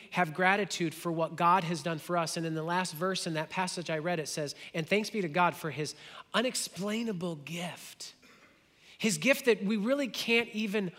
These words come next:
hardly describe how incredibly valuable or great that is. His gift of Jesus Christ paying for our sins and dying on the cross and raising from the dead so that we can have life for eternity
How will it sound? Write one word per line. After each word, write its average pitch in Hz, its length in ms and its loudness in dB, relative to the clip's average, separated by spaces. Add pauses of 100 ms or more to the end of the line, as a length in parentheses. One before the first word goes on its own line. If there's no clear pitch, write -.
(260)
hardly 214 640 0 (680)
describe 196 560 4
how 226 440 4
incredibly 208 500 0
valuable 185 520 0
or 180 100 0
great 185 240 0
that 170 120 2
is. 156 200 -2 (200)
His 185 260 2
gift 247 360 6
of 190 300 2 (200)
Jesus 226 520 2
Christ 202 720 2 (200)
paying 226 380 4
for 214 160 4
our 185 100 6
sins 175 800 2 (280)
and 190 120 4
dying 226 320 8
on 208 60 2
the 196 80 2
cross 214 340 4
and 202 80 0
raising 220 300 4
from 202 140 -2
the 180 80 0
dead 202 240 6 (180)
so - 240 6
that 226 160 8
we 233 180 4
can 233 200 2
have 208 260 6
life 214 580 6 (800)
for - 140 -4
eternity 165 600 -2